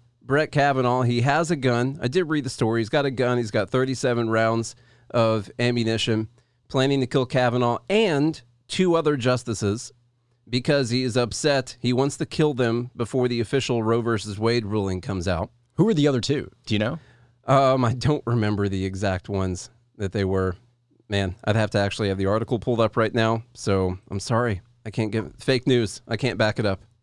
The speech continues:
Speaker 2: I
Speaker 1: You
Speaker 2: mean,
Speaker 1: know?
Speaker 2: I, I
Speaker 1: No.
Speaker 2: could guess, but I don't want to.
Speaker 1: <laughs> We can guess who they're gonna be. They're probably gonna be on the more conservative,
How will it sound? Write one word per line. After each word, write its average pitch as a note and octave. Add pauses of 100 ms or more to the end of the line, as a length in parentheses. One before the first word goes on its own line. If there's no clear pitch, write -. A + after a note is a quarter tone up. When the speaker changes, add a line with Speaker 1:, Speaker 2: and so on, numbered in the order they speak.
(120)
Speaker 2:
I -
Speaker 1:
You D#3
Speaker 2:
mean, E3
Speaker 1:
know? C#3+
Speaker 2:
I, C#3+
I C3
Speaker 1:
No. A2+
Speaker 2:
could G#2
guess, D#3
but B2+
I C#3+
don't D3+
want A#2+
to. D2+
Speaker 1:
<laughs> -
We E3+
can F3
guess D3+
who D3+
they're C3
gonna B2
be. A#2
They're A2
probably A#2
gonna G#2
be G#2
on G2+
the G2
more G2
conservative, F#2